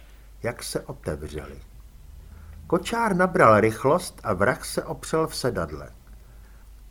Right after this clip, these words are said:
Uvnitř kočáru svítila velmi slabá lampička. Její svit odhalil ženskou postavu, která spočívala v poduškách na protějším sedadle.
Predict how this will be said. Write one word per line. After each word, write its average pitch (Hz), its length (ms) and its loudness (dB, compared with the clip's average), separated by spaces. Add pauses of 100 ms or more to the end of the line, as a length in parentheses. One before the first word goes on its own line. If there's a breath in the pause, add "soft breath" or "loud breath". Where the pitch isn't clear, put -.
(100)
Uvnitř 170 520 2
kočáru 165 600 2
svítila 127 760 -6
velmi 156 400 2
slabá 139 600 -2
lampička. 92 840 -6 (1000 soft breath)
Její 104 300 2
svit 131 520 -2
odhalil 120 500 4
ženskou 117 540 0
postavu, 117 580 -2
která 123 360 0
spočívala 127 680 -2
v - 100 -8
poduškách 107 680 -2
na 110 100 -2
protějším 113 680 -6
sedadle. 76 560 -8